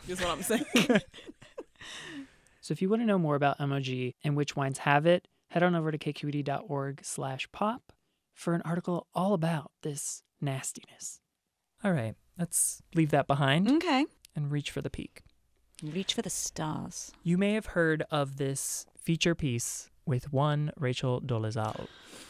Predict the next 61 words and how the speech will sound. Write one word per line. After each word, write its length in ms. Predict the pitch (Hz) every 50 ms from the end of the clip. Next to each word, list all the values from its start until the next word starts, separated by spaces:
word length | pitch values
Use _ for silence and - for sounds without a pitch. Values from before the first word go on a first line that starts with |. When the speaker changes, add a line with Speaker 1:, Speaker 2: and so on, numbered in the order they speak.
| - -
Speaker 3:
I 80 | 220 233
think 200 | - 349 415 -
she 120 | - 311
actually 220 | 254 196 - 226
pronounces 420 | - - 196 190 196 175 - 170 170
it 120 | 180 180 180
Dolezal. 1300 | 190 170 175 180 180 175 170 165 147 139 143 151 160 160 165 147 139 127 131 135 135 135 135 131 135 135
Speaker 2:
Well, 240 | 139 147 160 160 156
she 160 | - - 160
pronounces 460 | - 165 160 156 165 165 - 151 147
it 140 | 143 135 123
as 160 | 131 131 127
a 60 | 139
Nigerian 480 | 131 120 120 123 139 147 151 143 135 123
name 140 | 113 113 -
Speaker 1:
I 100 | 202 208
was 100 | 202 220
Speaker 2:
now. 60 | 220
Speaker 1:
gonna 140 | 208 190 180
say, 300 | - 277 285 294 311 311
'cause 100 | 320 320
Speaker 3:
Oh. 40 | 294
Speaker 1:
she 60 | 277 220
changed 300 | - - 190 180 165 175
her 80 | 180
Speaker 2:
Which 120 | 180 - 180
Speaker 1:
whole 220 | 185 185 185 180
situation 500 | 180 - 196 185 180 170 165 160 160 - 165
Speaker 2:
I'm 80 | 170
not 80 | 180 170
Speaker 1:
now. 40 | 160
Speaker 2:
even 100 | 143 135
gonna 140 | 127 127 131
try 280 | - - - 196 190
to 60 | 170 156
pronounce. 540 | - 143 127 - - 110 113 147 - - - _ -
Speaker 1:
She 140 | - - 392 -
can't 180 | - 202 156
even 120 | 127 123 131
pr-, 340 | - - _ - 139 139 - -
you 100 | - 233
know 100 | 240 160
what? 140 | - 175 - - - -
I'm 100 | 185 202
just 240 | 196 - 202 190 190
gonna 240 | 240 208 254 254 -
be, 140 | - 226
Speaker 2:
<laughs> 280 | 233 - - - - -
Speaker 1:
I'm 60 | - 226
gonna 120 | - 180 147
be 120 | 147 156
kind. 400 | 147 - 135 110 90 - - 190 - -
Speaker 2:
This 300 | 151 156 208 254 - -
piece 420 | - - 170 147 143 - - -
was 160 | - 139 131 139
written 260 | 143 139 143 139 135
by 460 | 127 120 117 117 113 113 113 117 127 - _ _
a 60 | - 135
woman 280 | 160 185 202 208 196
named 300 | 175 156 151 143 139 135 - -
Ijoma 560 | 165 175 170 190 185 185 180 180 180 175 165